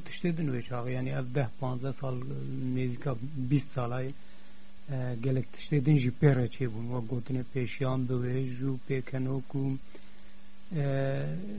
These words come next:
لی آکو هری پر من دخواست، اه، م، ببه پرتوک ده پرتوکان ده جیه بگرن، اه، جخوا، اه، نافداریا و پرتوکی جی در دخن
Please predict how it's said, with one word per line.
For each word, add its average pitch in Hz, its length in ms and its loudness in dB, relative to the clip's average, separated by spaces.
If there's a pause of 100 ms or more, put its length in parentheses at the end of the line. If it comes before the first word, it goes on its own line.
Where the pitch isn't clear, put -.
(140)
لی 156 100 4
آکو 170 720 2
هری 151 400 4 (100)
پر 151 140 0
من 139 160 2
دخواست، 139 540 -2
اه، 135 60 0 (880)
م، 127 400 2
ببه 139 200 6
پرتوک 131 500 0
ده 120 60 -2 (100)
پرتوکان 135 460 0
ده 127 280 0
جیه 127 180 2
بگرن، 156 340 0 (920)
اه، 123 400 -2
جخوا، 143 320 0
اه، 127 600 -2 (180)
نافداریا 139 640 0
و - 20 0
پرتوکی 147 560 0
جی 147 80 4
در 131 160 0
دخن 131 440 -2